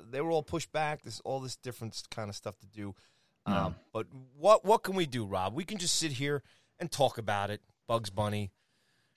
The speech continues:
Speaker 1: and Barbra Streisand and everything, and just hope it all kind of works it out. And, you know, speaking of international travel,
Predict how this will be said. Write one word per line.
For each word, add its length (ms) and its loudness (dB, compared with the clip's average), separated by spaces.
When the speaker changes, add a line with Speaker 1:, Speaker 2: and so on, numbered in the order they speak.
Speaker 1:
and 80 -4
Barbra 280 4
Streisand 540 0
and 80 -4
everything, 360 -6
and 80 -6
just 160 -8
hope 300 -2
it 80 -4
all 320 -2
kind 200 -6
of 80 -6
works 240 -6
it 80 -6
out. 200 -2
And, 220 -6
you 60 2
know, 140 6
speaking 340 -2
of 80 -2
international 580 2
travel, 580 4